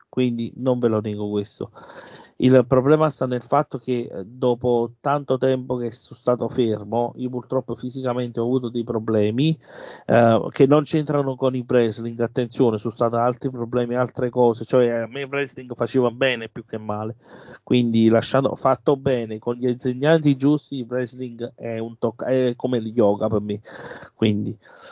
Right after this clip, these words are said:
ehm, non è questo, è che soltanto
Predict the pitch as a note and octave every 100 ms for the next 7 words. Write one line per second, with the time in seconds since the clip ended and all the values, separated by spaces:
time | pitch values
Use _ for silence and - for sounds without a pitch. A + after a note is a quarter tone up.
0 | - _ - A2+ A2 G#2 G2+ G#2 F#2+ -
1 | - - - _ _ - B2+ C3+ C#3 -
2 | C3+ A#2 - A2 A2+ A2 - B2+ - B2
3 | C#3 D3 D3+ D3 C3+